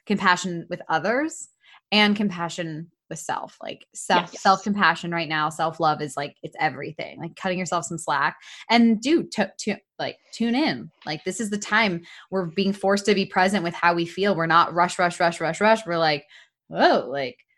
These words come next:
Speaker 1: I, what is, what is this feeling? I haven't felt this before." And just, again, self-awareness and not, not judging and being hard on ourselves. So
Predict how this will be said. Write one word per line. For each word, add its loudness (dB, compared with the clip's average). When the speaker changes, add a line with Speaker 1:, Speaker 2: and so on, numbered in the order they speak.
Speaker 1:
I, 0
what 0
is, 0
what 0
is 0
this -4
feeling? 2
I 0
haven't -2
felt 0
this -6
before." -4
And -4
just, -12
again, -4
self-awareness -2
and -2
not, -4
not -4
judging -6
and -8
being -4
hard -4
on -6
ourselves. -8
So -2